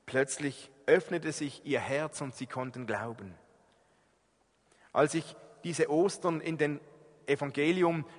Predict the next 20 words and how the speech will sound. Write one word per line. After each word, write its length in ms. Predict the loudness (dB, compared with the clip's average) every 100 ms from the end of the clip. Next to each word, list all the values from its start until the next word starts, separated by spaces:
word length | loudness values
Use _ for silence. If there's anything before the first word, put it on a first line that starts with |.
| -4
durchgelesen 720 | 2 2 2 2 2 -2 0
habe, 280 | 4 4 4
in 120 | -2
den 140 | -2 0
unterschiedlichen 680 | 0 0 -2 -4 -4 -4 -2
Evangelien, 680 | -4 -4 -4 0 2 0 -2
sind 220 | -4 -2
mir 100 | -2
ein 100 | -2
paar 160 | -2 -2
Dinge 400 | -2 -4 -4 -4
aufgefallen. 800 | -4 -8 -14 -12 -10 -10 -14 -20 _ _ _ -20 -20 2
Matthäus 720 | 4 4 2 4 6 4 2
zum 160 | -2 0
Beispiel, 640 | -2 -2 -6 -6 -10 -12 -18 -20 -20 -20 -6
der 100 | -4
beschreibt 560 | -2 0 0 0 0 4
Ostern 500 | 8 8 6 2 2 -2
hoffnungsvoll. 960 | 0 0 -2 0 0 -2 -6 -6 -8 -10 -16 -20 -20 _ _ _ _ _ _ _
Und 260 | -6 -6